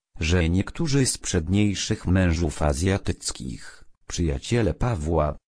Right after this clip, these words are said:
powstrzymali go od pokazania się rzeszom zebranym przy Koloseum Efeskim.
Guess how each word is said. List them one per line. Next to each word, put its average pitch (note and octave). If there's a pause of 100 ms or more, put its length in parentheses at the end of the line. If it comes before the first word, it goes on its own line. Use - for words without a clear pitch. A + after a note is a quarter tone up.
powstrzymali G2+
go D#2+
od -
pokazania A#2+
się G#2
rzeszom G#2+
zebranym F#2
przy F2
Koloseum G#2+
Efeskim. B1+